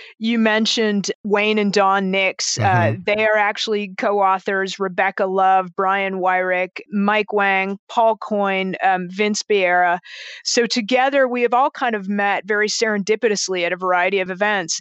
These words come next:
Speaker 1: And as I connected with all of these folks, it, they have incredible gifts and talents. And I probably receive about a hundred LinkedIn messages a week. And quite often what people are asking of me is, "Will you be my mentor?" Or, "Will you look at my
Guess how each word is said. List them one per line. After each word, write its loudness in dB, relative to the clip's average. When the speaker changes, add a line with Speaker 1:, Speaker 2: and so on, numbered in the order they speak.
Speaker 1:
And 2
as 0
I 2
connected -2
with 0
all 4
of -4
these -4
folks, 0
it, 0
they 0
have -2
incredible 0
gifts -2
and -6
talents. -4
And 0
I 2
probably -2
receive -2
about 0
a -2
hundred 0
LinkedIn -2
messages -4
a -2
week. -4
And -4
quite 2
often 0
what -2
people -4
are 2
asking -2
of -2
me -4
is, -4
"Will 0
you -2
be -2
my 2
mentor?" 0
Or, 0
"Will 0
you -2
look 0
at 0
my 2